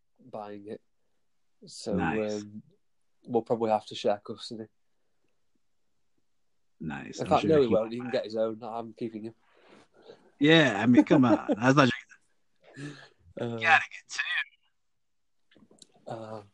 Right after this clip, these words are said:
Speaker 1: brilliant.
Speaker 2: But if yours breaks, and then the aftermarket, there's, like,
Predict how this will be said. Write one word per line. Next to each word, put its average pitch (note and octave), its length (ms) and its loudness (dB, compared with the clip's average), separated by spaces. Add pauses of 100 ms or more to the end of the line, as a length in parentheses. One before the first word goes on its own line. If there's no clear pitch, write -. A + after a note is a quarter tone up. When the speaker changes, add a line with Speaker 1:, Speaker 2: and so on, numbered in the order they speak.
(140)
Speaker 1:
brilliant. A2 320 -6
Speaker 2:
But A#2+ 100 -12 (180)
if - 100 -8
yours D3+ 140 4
breaks, - 760 -14 (200)
and A2 100 0
then A#2+ 260 6
the A2+ 120 -2
aftermarket, A2+ 680 0
there's, F#2+ 200 -10
like, F2+ 300 -12